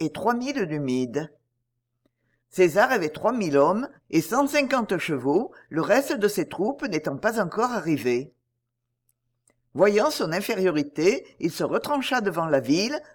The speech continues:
sans permettre à personne de courir ni de piller. De leur côté, les remparts de la ville se garnissaient de troupes qui, visiblement, s'apprêtaient à faire une sortie. César alors prit quelques hommes,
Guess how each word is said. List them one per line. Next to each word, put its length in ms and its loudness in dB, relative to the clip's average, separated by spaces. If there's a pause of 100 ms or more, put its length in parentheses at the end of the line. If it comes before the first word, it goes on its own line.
sans 240 -4
permettre 440 -2
à 40 0
personne 640 -2
de 120 0
courir 560 0
ni 200 -4
de 120 -2
piller. 580 0 (1700)
De 140 4
leur 200 6
côté, 540 2
les 120 2
remparts 400 0
de 80 2
la 120 4
ville 360 -2
se 120 -8
garnissaient 560 0
de 80 4
troupes 480 -2 (340)
qui, 200 0
visiblement, 800 -2 (180)
s'apprêtaient 560 0
à 60 -2
faire 280 -2
une 160 -2
sortie. 580 -6 (1000)
César 440 4
alors 320 4
prit 180 -6
quelques 440 0
hommes, 300 6